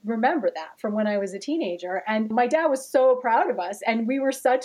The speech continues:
academic overachievers, and I think he loved that about us, that we were just, my si-,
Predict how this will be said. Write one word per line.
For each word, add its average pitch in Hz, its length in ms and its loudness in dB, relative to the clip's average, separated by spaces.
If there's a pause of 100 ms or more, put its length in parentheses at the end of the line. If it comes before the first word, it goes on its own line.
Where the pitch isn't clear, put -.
(120)
academic 226 520 -2
overachievers, 214 880 -2
and 214 200 -2
I 240 100 0
think 247 240 0
he 302 160 0
loved 220 300 0
that 180 180 2
about 180 300 -4
us, 185 240 -6
that 214 180 -2
we 247 140 0
were 247 120 2
just, 247 420 -4 (140)
my 247 140 0
si-, - 160 -4